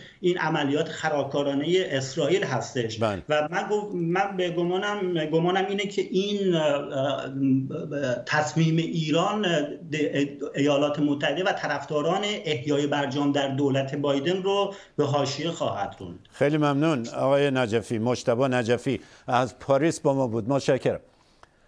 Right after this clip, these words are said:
Speaker 2: سازمان اطلاعات و امنیت کانادا از آزار و ارعاب خانواده‌ها و بستگان قربانیان سرنگونی هواپیمای اوکراین که مقیم کانادا هستند خبر داده.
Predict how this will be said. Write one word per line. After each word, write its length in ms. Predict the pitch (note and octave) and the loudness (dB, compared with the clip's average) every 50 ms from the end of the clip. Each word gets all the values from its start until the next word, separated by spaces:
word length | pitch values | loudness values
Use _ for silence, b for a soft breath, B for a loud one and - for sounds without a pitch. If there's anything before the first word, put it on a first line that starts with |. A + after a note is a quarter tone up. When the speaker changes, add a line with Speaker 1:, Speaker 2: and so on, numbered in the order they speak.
| b b b b b b b b b b b b b b b b b b b b _ _ _ _ _ _ _ _ _ _ | b b b b b b b b b b b b b b b b b b b b _ _ _ _ _ _ _ _ _ _
Speaker 2:
سازمان 480 | _ - F3+ E3+ D3+ E3 E3+ F3 G3 A3 | _ 2 2 2 2 2 0 0 0 2
اطلاعات 600 | G#3+ G3 D#3 - - D3 C3 C#3 D3+ D#3 D3 D#3 | 2 2 2 2 2 2 4 4 4 4 4 2
و 40 | D3+ | 0
امنیت 600 | D3 D#3 C#3 B2+ B2 A#2+ A#2 B2 C3 C#3 - D#3 | 0 2 0 0 0 0 2 2 2 2 2 0
کانادا 680 | C3+ - - B2 A#2+ A#2+ A#2+ A#2 G2+ C#3+ D#3 D3+ C#3 | -2 0 0 0 2 2 0 2 4 6 6 6 6
از 260 | B2+ A2 A2 A#2+ G2 C#3 | 6 6 4 2 2 2
آزار 460 | - B2+ B2 A#2+ F#2+ B2 A#2+ A#2 A#2+ | 2 4 2 4 4 4 4 6 4
و 80 | B2 A#2 | 4 6
ارعاب 560 | A2+ A2+ A2+ A2+ A#2 B2+ C#3+ D3 D3 C3+ D3 | 6 4 4 4 4 4 4 4 6 4 2
خانواده‌ها 720 | C#3 - B2+ A#2 A2+ A2 G#2+ G2+ F2+ G2+ G2+ A2 D3+ E3 D3+ | 2 2 0 0 2 2 0 2 2 2 4 4 4 4 4
و 80 | D#3 D3 | 2 2
بستگان 640 | A#2+ B2+ A#2+ - - - A2+ G2+ C3 C3 C3+ C3+ | 4 2 0 0 -2 -6 -2 -2 0 0 2 2
قربانیان 640 | A2 A#2+ A2+ G2 G#2 G#2+ G#2 G#2 G#2 A2+ A#2+ A#2+ B2 | 4 2 2 2 0 -2 -2 0 0 0 0 0 0
سرنگونی 640 | - - B2 G#2 G2+ G2+ G2 E2+ G2 F#2+ F#2+ G#2 A2 | 0 2 0 0 0 -2 -4 -4 -4 -4 -4 -2 0
هواپیمای 680 | A2 A2+ A#2 G2 G2+ F2 - G#2 F#2+ F#2+ G2+ G#2+ A2+ | 0 0 0 -2 -2 -4 -4 -6 -6 -4 -2 -2 0
اوکراین 580 | A#2 A#2+ A2 A2+ G#2+ - - D3+ D#3+ B2+ F#2+ E2+ - | 0 0 -2 -4 -4 0 2 2 2 2 0 -6 -6
که 100 | - A#2 | -4 -2
مقیم 400 | A2+ A#2 G#2 G#2 C3 C3+ C3 B2 | -2 -2 -2 0 0 0 0 -2
کانادا 460 | - - A#2 G#2+ G#2+ G#2+ G2 G#2+ G2+ | -2 -2 -2 0 0 0 2 2 0
هستند 360 | G#2 G#2+ - - D#3+ C3+ G#2+ | 0 -2 -2 -2 -2 -2 -2
خبر 280 | - - F2+ D#2+ E2+ E2+ | -4 -6 -6 -6 -6 -10
داده. 260 | D#2 D#2 D#2 - | -12 -14 -18 -18